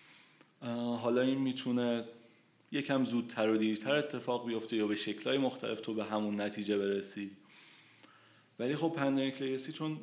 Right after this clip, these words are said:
جز اولینا بوده، یکم کمتر این ک-، یعنی یه بیسیه شاید. الان جدیدتر هی دارن اینا اکسپند می‌کنن، گیم‌های لگسی جدید، و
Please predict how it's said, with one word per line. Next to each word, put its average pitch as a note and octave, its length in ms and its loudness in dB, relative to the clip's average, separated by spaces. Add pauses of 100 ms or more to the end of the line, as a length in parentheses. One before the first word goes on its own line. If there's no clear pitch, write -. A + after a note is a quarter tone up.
جز B2+ 200 -2
اولینا B2 720 0
بوده، C#3 680 -2
یکم C3+ 360 -6 (240)
کمتر A2+ 460 0
این G#2+ 220 0
ک-، - 120 -10
یعنی A2 400 0 (840)
یه C3 80 2
بیسیه B2+ 640 4
شاید. G2 520 -4 (680)
الان A#2 420 2
جدیدتر A#2 600 2
هی B2 240 4
دارن A#2 300 6
اینا A#2 200 2
اکسپند A#2 600 0
می‌کنن، A2+ 560 -2
گیم‌های G#2 440 -2
لگسی G#2 560 -2
جدید، G2+ 520 -2 (760)
و G2+ 40 -10